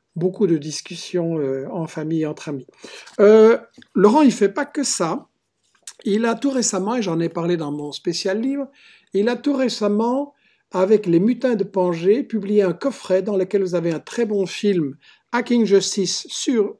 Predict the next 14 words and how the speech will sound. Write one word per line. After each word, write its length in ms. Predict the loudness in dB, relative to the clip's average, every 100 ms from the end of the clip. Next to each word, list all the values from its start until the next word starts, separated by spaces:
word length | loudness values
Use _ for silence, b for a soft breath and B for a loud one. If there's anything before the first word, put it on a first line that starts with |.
| -16
Julian 420 | -2 2 4 2 -2
Assange, 640 | -6 -4 -2 -2 -4 -6 b b b -12
de 40 |
Clara 540 | -2 0 2 0 -2 -8
Ro-, 240 | -6 -2
Lopez 320 | 0 2 0 -2 -2
Rubio 460 | -8 -6 -2 0
et 40 | 0
de 120 | -4
Juan 380 | -4 -4 -2 -4
Pancorbo. 800 | -6 -6 -6 -8 -4 2 2 0 B B B _
Et 420 | 4 6 4 2
le, 460 | -4 2 4 6 4 2 -10 _ _ _ -10
euh, 540 | -8 -4 -4 -6 -8